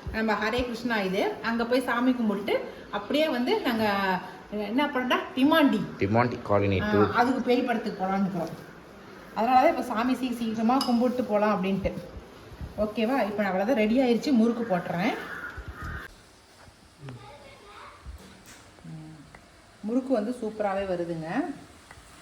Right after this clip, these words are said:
Speaker 1: நல்லா டப்பு டப்புன்னு போட ஆரம்பிச்சிட்டேன். நீங்க உப்பு காரம் நம்ம கொஞ்சம், கொஞ்சம் பத்தல, அது நமக்கு இதா இருக்குதுன்னு தெரிஞ்சு நாம எக்ஸ்ட்ரா போட்டுக்க வேண்டியதுதான். அதுக்கு தக்கன.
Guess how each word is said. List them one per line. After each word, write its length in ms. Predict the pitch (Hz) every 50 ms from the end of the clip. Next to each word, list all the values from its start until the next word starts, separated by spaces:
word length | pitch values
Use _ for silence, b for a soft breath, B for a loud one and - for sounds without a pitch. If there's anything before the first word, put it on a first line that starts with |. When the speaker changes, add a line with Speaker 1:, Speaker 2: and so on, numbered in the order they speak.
| - - - - - - - - - - - - -
Speaker 1:
நல்லா 200 | - 180 196 220
டப்பு 300 | 220 220 - 196 - - 202
டப்புன்னு 340 | - 190 - - 220 214 -
போட 180 | 196 196 185 185
ஆரம்பிச்சிட்டேன். 600 | 180 170 175 175 165 - - - 180 170 202 277 277 269 - - - - - - - - - - - - - - - - - - - - - - - - - - - - - - - - - - - - - - - - - - - - - - -
நீங்க 260 | 247 240 - 214 208
உப்பு 300 | 214 247 240 - - 339 330
காரம் 320 | - 277 247 240 269 269
நம்ம 160 | 233 220 220
கொஞ்சம், 380 | - - 214 220 220 208 247 - - -
கொஞ்சம் 280 | 254 254 247 254 262
பத்தல, 340 | - 226 226 - - 254 240 240 247 220 -
அது 180 | - - 208 208
நமக்கு 320 | 208 208 202 196 - 208
இதா 120 | 220 240
இருக்குதுன்னு 420 | 254 240 233 233 233 247 247 240 233
தெரிஞ்சு 220 | 214 214 240 349
நாம 280 | 349 269 226 - - 220
எக்ஸ்ட்ரா 280 | 214 214 - - 277
போட்டுக்க 400 | 269 269 233 220 214 214 214 202
வேண்டியதுதான். 460 | 190 185 180 170 165 165 175 - - - - - - - - - - -
அதுக்கு 240 | - 190 190 185 -
தக்கன. 320 | - 180 180 - 190 185